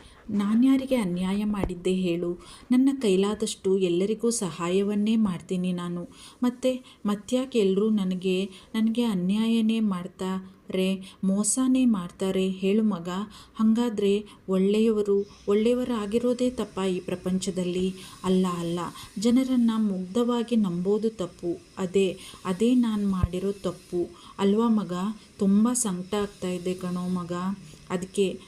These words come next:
ಅದಕ್ಕೆ ನಾನು ನನ್ನ ಜೀವನದಲ್ಲಿ ಮತ್ತೆ ಯಾವ, ಸಾರಿ, ಯಾರನ್ನೂ ನಂಬಬಾರ್ದು ಅನ್ಕೊಂಡೆ ಕಣೋ. ನಾವು ಯಾರನ್ನ ಅತಿಯಾಗಿ ಹಚ್ಕೊಂಡಿರ್ತೀವೋ ಅವರೇ ನಮ್ಗೆ ಅತಿಯಾಗಿ ನೋವು ಮಾಡೋದು. ಇದು ಸಾರ್ವಕಾಲಿಕ ಸತ್ಯ.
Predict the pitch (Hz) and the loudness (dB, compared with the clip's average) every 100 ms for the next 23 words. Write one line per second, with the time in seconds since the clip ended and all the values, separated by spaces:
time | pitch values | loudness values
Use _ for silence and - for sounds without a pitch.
0 | - 196 202 - 254 240 214 196 190 196 | -6 -4 -4 -2 2 2 2 0 0 0
1 | 202 185 190 190 190 202 208 196 190 180 | 0 0 -2 -2 -2 -2 -2 -2 0 0
2 | 202 196 185 - 214 196 175 175 185 185 | 0 0 -4 -2 -2 0 -4 -4 -2 -2
3 | 185 - - - 196 175 175 185 - - | -6 -14 -10 -4 -2 0 -2 -4 -8 -2
4 | 202 185 196 233 233 247 233 170 175 202 | 0 0 -2 2 4 4 2 0 -2 -2
5 | 220 214 196 196 214 180 170 190 190 190 | 0 -2 -2 0 2 0 -2 -2 0 -2
6 | 185 180 190 - - - 226 247 240 190 | -4 -4 -4 -6 -16 -2 2 4 4 2
7 | 180 220 233 240 175 - 202 220 226 233 | 0 2 2 2 -2 -2 0 0 0 0
8 | 214 156 - 196 196 190 - 185 196 185 | 0 -2 -2 0 2 0 -2 0 2 0
9 | 185 - - 208 220 262 269 247 208 214 | -2 -12 -6 -2 0 2 2 2 2 -2
10 | 185 180 190 202 208 226 190 175 196 208 | -4 -2 0 0 0 0 0 0 0 0
11 | 185 175 175 170 170 - - - 247 254 | -2 -2 -4 -4 -6 -8 -14 -6 -2 -2
12 | 247 190 165 185 220 226 214 214 214 202 | -2 -4 -2 -2 -4 -2 0 0 -2 -4
13 | 180 160 - 175 | -4 -6 -6 -6